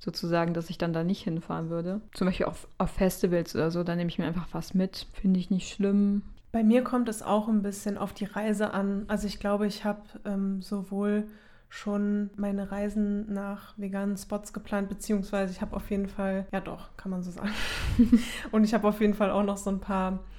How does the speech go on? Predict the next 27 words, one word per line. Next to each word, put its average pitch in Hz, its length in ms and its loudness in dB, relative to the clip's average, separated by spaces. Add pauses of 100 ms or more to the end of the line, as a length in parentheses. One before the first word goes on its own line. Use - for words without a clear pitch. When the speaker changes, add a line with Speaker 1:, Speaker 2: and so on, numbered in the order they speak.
(160)
Speaker 2:
Städte 208 380 0
auf 180 140 -4
der 190 100 -4
Bucketlist, 196 840 -4
die, 190 280 0
äh, 190 300 -2
den 202 180 4
Ruf 226 320 0
haben, 208 240 4
sehr 202 220 0
veganfreundlich 202 600 -2
zu 208 140 -6
sein. 196 380 0 (360)
Das - 80 -10
finde 208 160 4
Speaker 1:
Ja. 185 80 0
Speaker 2:
ich - 60 -8
immer 196 180 2
super 190 260 -4
spannend, 190 480 -2
auch 180 160 -6
grad 190 280 -8
was 185 140 -6
es 185 140 -12
dann 190 400 -4
so 185 300 -4
im 185 460 -4